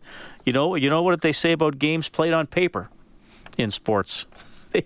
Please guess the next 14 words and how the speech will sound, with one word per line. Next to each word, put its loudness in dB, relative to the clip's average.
they -4
can -4
change -4
very -2
quickly -4
when -2
you 0
hit -2
the 2
ice 0
or 0
hit -2
the -6
field. -2